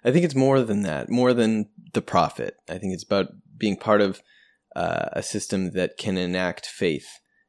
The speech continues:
and that, like you say, something that is impossible, and someone points at it, and then they fund it,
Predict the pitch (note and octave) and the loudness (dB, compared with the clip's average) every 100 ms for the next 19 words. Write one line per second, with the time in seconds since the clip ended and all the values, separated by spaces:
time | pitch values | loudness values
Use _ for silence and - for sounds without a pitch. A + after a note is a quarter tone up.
0 | - F2+ E2 D#2 B1+ F2+ F2+ E2 - F#2+ | -10 -6 -4 -4 -4 -4 -4 -6 -2 0
1 | F2+ B1+ - _ - G#2 F#2+ F#2 E2+ E2+ | 2 0 -8 _ -6 -6 -4 -4 -4 -6
2 | F2 F#2 F#2 - G2+ - - C2+ C2+ C#2 | -8 -8 -6 -2 -2 -4 -8 -10 -10 -10
3 | - F2 - G#2 G2+ - E2 - - F2 | -10 -10 -6 -4 -4 -4 -6 -6 -8 -10
4 | F2 D#2+ D#2 - G2+ F#2 - - | -8 -8 -8 -6 -4 -2 -4 -4